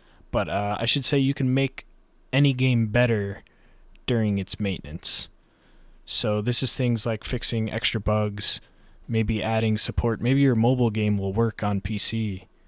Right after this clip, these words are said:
um, and then you can port it over to P C, and then that's even better because now you got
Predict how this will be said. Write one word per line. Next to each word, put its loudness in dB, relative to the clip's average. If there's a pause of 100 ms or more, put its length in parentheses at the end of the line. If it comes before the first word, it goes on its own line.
(420)
um, -4
and -4
then -4
you -6
can -4
port 0
it -2
over -2
to -4
P -4
C, 0
and 0
then 4
that's 0
even -2
better 0
because -6
now 0
you 0
got -4